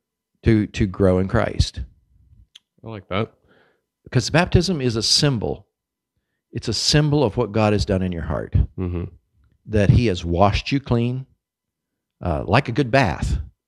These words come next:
Speaker 1: You know, bath after you've been out in the dirt and the crud and sweat and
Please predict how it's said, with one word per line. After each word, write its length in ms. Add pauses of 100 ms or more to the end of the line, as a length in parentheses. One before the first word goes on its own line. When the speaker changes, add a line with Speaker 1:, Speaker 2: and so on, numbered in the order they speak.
(240)
Speaker 1:
You 100
know, 280
bath 260
after 220
you've 120
been 120
out 200
in 80
the 100
dirt 400
and 100
the 40
crud 400
and 140
sweat 440
and 220